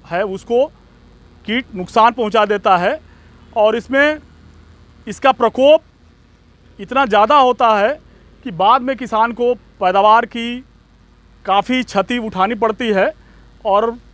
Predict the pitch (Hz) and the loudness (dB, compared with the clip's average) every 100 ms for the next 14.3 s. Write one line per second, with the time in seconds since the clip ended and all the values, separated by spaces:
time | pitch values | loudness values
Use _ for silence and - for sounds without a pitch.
0 | - 143 185 240 294 269 269 208 240 247 | -16 0 2 4 2 2 0 0 -2 -2
1 | 247 240 - 233 226 208 233 240 214 214 | -4 -6 -4 -4 -4 -4 -2 0 0 -2
2 | 196 - 254 233 240 214 226 311 - - | -4 -6 -2 0 2 2 0 -4 -14 -20
3 | - _ - 247 - 196 190 208 240 294 | -20 _ -12 -10 -8 -2 2 2 0 -2
4 | 233 226 233 226 220 302 - _ _ 202 | 0 -2 -2 -4 -4 -8 -12 _ _ -10
5 | 196 226 247 226 233 233 - 262 226 226 | -2 0 2 2 0 -4 -6 -4 -2 2
6 | 240 330 _ _ - - 262 294 262 190 | 2 2 _ _ -20 -8 -4 -2 -2 -6
7 | 143 - - - - - - - 185 175 | -14 -20 -20 -20 -20 -20 -20 -10 -2 2
8 | 190 190 254 262 262 254 254 254 247 220 | 2 0 -2 -2 -2 2 2 2 -4 -6
9 | - 180 220 302 _ _ _ _ _ _ | -2 2 2 0 _ _ _ _ _ _
10 | _ _ _ _ - - - - - - | _ _ _ _ -20 -20 -20 -20 -20 -20
11 | - - 196 214 226 254 277 - _ _ | -8 -2 0 2 4 4 2 -4 _ _
12 | _ _ _ 160 208 262 269 196 196 226 | _ _ _ -8 -6 -4 -2 0 0 0
13 | 240 233 220 214 233 233 233 233 214 214 | 0 0 2 0 0 -2 -2 -4 0 0
14 | 208 214 | 0 -4